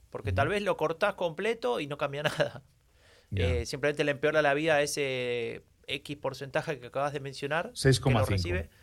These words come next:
Speaker 1: pero tal
Speaker 2: Ujú.
Speaker 1: vez, eh, no, no llegamos ni, ni, ni a uno por ciento del agujero de los sesenta mil millones
Speaker 2: No,
Speaker 1: que
Speaker 2: nada.
Speaker 1: veníamos hablando,
Speaker 2: Claro,
Speaker 1: ¿no?
Speaker 2: eso es otra cosa. Cuando les dan aquí, eh, estas opciones, tendrían que dar el precio, ¿no? Quiero decir, si tú tienes un Excel,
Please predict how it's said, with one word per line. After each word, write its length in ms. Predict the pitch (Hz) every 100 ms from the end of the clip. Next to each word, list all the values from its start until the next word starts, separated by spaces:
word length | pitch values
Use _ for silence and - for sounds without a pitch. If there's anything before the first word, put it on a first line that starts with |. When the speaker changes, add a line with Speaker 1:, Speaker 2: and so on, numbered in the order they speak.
| - _ -
Speaker 1:
pero 200 | 135 127
tal 160 | 131
Speaker 2:
Ujú. 60 | 139
Speaker 1:
vez, 200 | 160 165
eh, 400 | 151 135 127 120
no, 560 | 123 131 123 113 107 -
no 120 | 117 139
llegamos 380 | - 151 160
ni, 320 | 135 127 120 - - - _ _ -
ni, 320 | 127 127 -
ni 180 | 139 147
a 80 | 156
uno 280 | 196 196
por 180 | 160 160
ciento 460 | 147 175 180 196 180
del 220 | 151 143
agujero 440 | 139 135 156 165
de 100 | 160
los 140 | 131 127
sesenta 360 | 135 131 127
mil 140 | 127 131
millones 160 | 123
Speaker 2:
No, 200 | 156 143
Speaker 1:
que 60 | 104
Speaker 2:
nada. 120 | 135
Speaker 1:
veníamos 180 | 101 90
hablando, 220 | 107 143
Speaker 2:
Claro, 160 | 139 135
Speaker 1:
¿no? 40 | 131
Speaker 2:
eso 120 | 147
es 80 | 151
otra 260 | 135 127
cosa. 420 | 135 135 107 92 95 _ - _
Cuando 280 | - 110 113
les 180 | 113 113
dan 180 | 127 151
aquí, 560 | 147 131 160 127 85 - - _
eh, 360 | 117 110 107 107
estas 280 | 113 135 135
opciones, 540 | 131 - 156 143 151
tendrían 320 | 117 113 127
que 100 | 127
dar 420 | 123 131 139 135 -
el 180 | 113 104
precio, 400 | 131 139 - 98
¿no? 300 | 117 170 127
Quiero 160 | 117 107
decir, 160 | 120
si 120 | 104 101
tú 140 | 120
tienes 300 | 117 131 117
un 140 | 123 131
Excel, 480 | 131 - 90 87